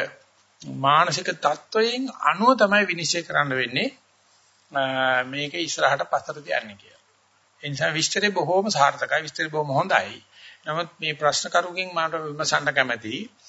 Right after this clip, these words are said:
ඒ විදිහට වේගන යනකොට Tamante එන්න එන්න ඉස්පාසු වෙන ගතියක්,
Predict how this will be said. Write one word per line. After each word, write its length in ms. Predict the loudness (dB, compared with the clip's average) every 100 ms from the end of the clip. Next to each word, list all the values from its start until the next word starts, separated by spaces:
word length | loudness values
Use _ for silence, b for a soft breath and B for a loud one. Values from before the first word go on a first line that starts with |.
| B B
ඒ 140 | -4 -2
විදිහට 280 | 0 0 0
වේගන 380 | 0 0 0 0
යනකොට 360 | -2 -2 -2
Tamante 360 | 0 0 0 0
එන්න 220 | -4 -4
එන්න 180 | -10 -8 -6
ඉස්පාසු 540 | -4 2 4 4 2
වෙන 160 | -2 -2
ගතියක්, 460 | -4 -2 0 0